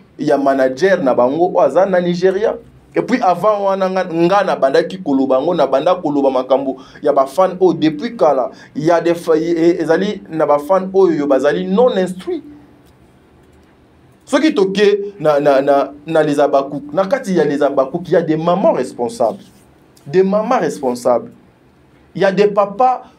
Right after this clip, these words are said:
responsables na kati. Il y a des jeunes filles aussi qui ont de bonnes têtes.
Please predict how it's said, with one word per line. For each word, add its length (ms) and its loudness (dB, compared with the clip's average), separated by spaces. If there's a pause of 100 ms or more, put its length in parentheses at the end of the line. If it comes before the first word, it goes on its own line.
(240)
responsables 1080 2
na 160 0
kati. 300 -2 (120)
Il 60 -6
y 40 4
a 60 2
des 100 0
jeunes 220 0
filles 200 -4
aussi 360 0 (240)
qui 80 0
ont 80 2
de 120 0
bonnes 380 -2
têtes. 240 -2